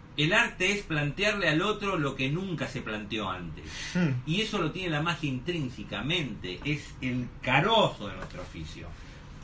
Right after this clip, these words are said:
Speaker 1: El público que no quiere ver el truco no es el mejor público, es el peor público.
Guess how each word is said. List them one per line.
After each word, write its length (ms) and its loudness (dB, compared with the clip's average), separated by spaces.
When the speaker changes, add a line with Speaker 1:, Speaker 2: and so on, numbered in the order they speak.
Speaker 1:
El 200 0
público 400 2
que 80 0
no 100 0
quiere 180 0
ver 120 2
el 40 -6
truco 320 -4
no 100 0
es 100 -2
el 80 -6
mejor 240 -8
público, 400 -8
es 140 -2
el 140 2
peor 380 6
público. 480 -10